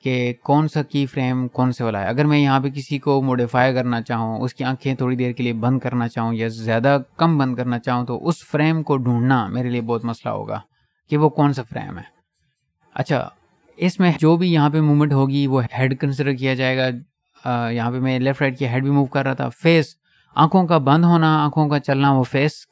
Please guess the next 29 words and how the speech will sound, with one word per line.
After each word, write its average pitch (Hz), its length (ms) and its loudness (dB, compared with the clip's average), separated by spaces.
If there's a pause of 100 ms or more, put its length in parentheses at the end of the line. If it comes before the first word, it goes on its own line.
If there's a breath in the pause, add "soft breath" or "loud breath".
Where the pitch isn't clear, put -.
के 143 240 0
अं-, 131 180 -4 (160)
वो 131 200 2
की 139 220 -2
फ्रेम 135 220 0
लगता 127 240 -2
है। 127 220 -2 (320 soft breath)
और 151 140 -2
आइज़ 185 440 4
का 165 160 0
मतलब 151 340 -2
ये 143 140 2
है 151 80 2
कि 135 180 0
within 135 340 2 (100)
eyes 104 320 -4 (520)
आपका 135 520 4
जो 123 180 -2
वो, 120 560 0
उम, 117 580 -6 (220)
काला 127 220 2
सा 131 120 -6
नुक्ता 120 240 0
होता 120 160 0
है 117 60 -2
जिस 110 160 -8
प्यूपिल 139 360 -2
कहते 117 260 -6
हैं, 104 260 -8